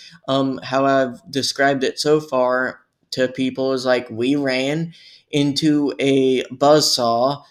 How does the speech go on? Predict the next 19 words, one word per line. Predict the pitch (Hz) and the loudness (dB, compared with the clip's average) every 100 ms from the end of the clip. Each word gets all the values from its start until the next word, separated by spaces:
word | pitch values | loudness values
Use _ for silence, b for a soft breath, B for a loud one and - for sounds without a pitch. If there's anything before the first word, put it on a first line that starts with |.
| b b | b b
while | 131 131 127 127 123 117 - 131 | 2 4 6 6 4 0 -2 -4
being | 135 151 151 | 0 2 0
drunk | - 135 147 - | 0 -2 -2 -6
and | 135 127 | -10 -8
shooting | - 139 147 | -4 -4 -2
ourselves | 143 135 127 127 120 | -4 -4 -2 -2 -4
in | 123 | -8
the | 120 | -12
foot. | - 95 - _ _ _ _ _ _ _ 143 | -8 -10 -10 _ _ _ _ _ _ _ -2
And | 131 127 127 | 0 0 -2
when | 127 127 | -4 -4
you | 131 156 | 0 0
do | 147 165 151 | 4 4 4
that | 127 117 113 - | 4 0 -2 -4
against | 131 127 123 - - | -6 -4 -6 -10 -8
a | 127 120 | -4 -4
good | 113 - 131 139 | -8 -4 0 0
team, | 151 156 123 | -2 -4 -2
and | 113 117 110 | -6 -8 -12